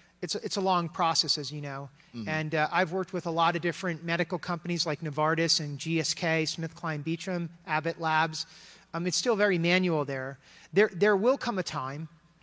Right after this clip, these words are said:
Speaker 1: where that may become an automated capability, but it would require the government agency to open up doorways for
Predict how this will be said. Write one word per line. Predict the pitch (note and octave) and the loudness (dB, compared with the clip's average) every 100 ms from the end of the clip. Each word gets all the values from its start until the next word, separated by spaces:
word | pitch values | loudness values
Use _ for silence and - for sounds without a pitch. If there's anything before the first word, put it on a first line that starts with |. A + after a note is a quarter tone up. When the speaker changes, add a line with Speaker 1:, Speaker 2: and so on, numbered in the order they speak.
| _ - | _ -2
Speaker 1:
where | E3 E3+ | 4 4
that | E3 E3 - | 6 4 2
may | D#3+ E3+ E3+ F#3+ - - | -4 0 2 0 -2 -6
become | F3+ G3 F#3 | -4 -2 0
an | |
automated | F#3 F#3+ F#3 F#3 F#3 | 2 2 2 2 2
capability, | - F#3+ F#3 G3 G3+ G#3 G#3 - - - | 0 0 0 0 0 0 -4 -10 -20 -4
but | - G3 | 2 2
it | G3 | 4
would | F#3+ | 2
require | F3+ F3+ - G#3 G#3 F#3+ F3 | 0 -4 0 4 4 6 4
the | D#3 | 2
government | C#3+ F3+ G#3+ F#3+ F3 | 2 2 4 0 0
agency | E3+ F#3+ E3+ D3+ - C#3 C3+ - | 2 0 0 -4 -4 -6 -8 -8
to | - D#3 D3 D3 - - | -2 0 -2 -4 -6 0
open | F3+ F#3 E3+ | 0 2 2
up | D#3+ D#3 - | 2 0 -2
doorways | E3+ G3+ D#3 C3+ C3+ - | 0 0 0 -2 -2 -4
for | - D3 C#3+ C#3 | -4 -4 -4 -6